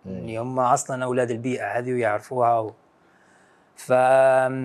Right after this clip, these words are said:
Speaker 2: في التغطية طبعًا مستحيل موجودة، يعني صعب حتى في المناطق والمدن للأسف اللي في الجنوب نظرًا يعني ضعف البنية التحتية وال-،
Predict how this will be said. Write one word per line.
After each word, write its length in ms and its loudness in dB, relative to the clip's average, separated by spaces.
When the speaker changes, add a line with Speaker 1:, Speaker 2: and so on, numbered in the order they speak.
Speaker 2:
في 140 -14
التغطية 380 -2
طبعًا 220 2
مستحيل 500 -2
موجودة، 360 -6
يعني 380 -10
صعب 260 0
حتى 220 -4
في 100 -2
المناطق 440 0
والمدن 300 -4
للأسف 400 -4
اللي 160 -6
في 80 -8
الجنوب 320 -2
نظرًا 300 -4
يعني 260 -12
ضعف 260 -2
البنية 320 -8
التحتية 680 -2
وال-، 180 -6